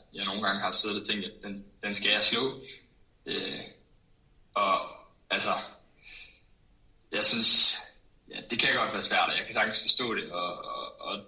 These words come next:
det er nemt at finde undskyldninger for, at man ikke har lyst til det, men, men, men jeg synes bare, at ja, når jeg har været afsted,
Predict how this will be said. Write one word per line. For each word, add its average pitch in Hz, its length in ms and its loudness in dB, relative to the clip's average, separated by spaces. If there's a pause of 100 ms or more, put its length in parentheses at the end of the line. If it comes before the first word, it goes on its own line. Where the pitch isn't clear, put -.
det 101 60 -4
er 113 140 0
nemt 117 100 -4
at 117 80 -4
finde 104 220 0
undskyldninger 80 580 -2 (100)
for, 92 60 -6
at 90 200 -4
man 90 120 -8
ikke 101 140 -6
har 95 80 -6
lyst 101 240 0
til - 120 -4
det, 190 180 -8
men, 180 100 -14 (880)
men, 104 240 0
men 104 340 -2
jeg 107 140 2
synes 117 200 2
bare, 110 360 2
at 98 80 -6 (320)
ja, 95 120 -12
når 95 100 -4
jeg 95 100 2
har 117 220 2
været 87 160 -2
afsted, 104 300 -4